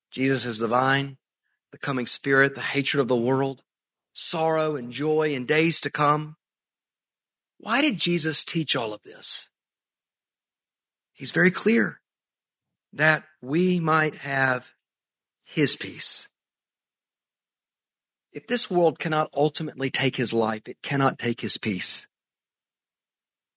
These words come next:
Do you see the heart of the Savior as he walks to the cross? It is for his disciples who will abandon him, concerned for them, their peace,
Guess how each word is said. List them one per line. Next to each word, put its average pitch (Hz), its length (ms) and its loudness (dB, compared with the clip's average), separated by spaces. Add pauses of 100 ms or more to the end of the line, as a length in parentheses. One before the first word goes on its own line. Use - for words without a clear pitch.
Do 165 80 -16
you 190 80 -6
see 214 240 2
the 190 100 -2
heart 185 200 2
of 185 80 -6
the 165 60 -4
Savior 170 500 0
as 151 100 0
he 151 80 -2
walks 147 440 0
to - 100 -4
the 143 80 -6
cross? 160 440 2
It 175 160 -4
is 160 400 2 (300)
for 180 240 2
his 160 320 2 (500)
disciples 110 760 0 (1080)
who 190 120 -6
will 220 160 6
abandon 180 460 0
him, 98 220 -10 (1000)
concerned 208 640 2
for 175 240 -2
them, 135 500 0 (840)
their 185 200 2
peace, - 560 -2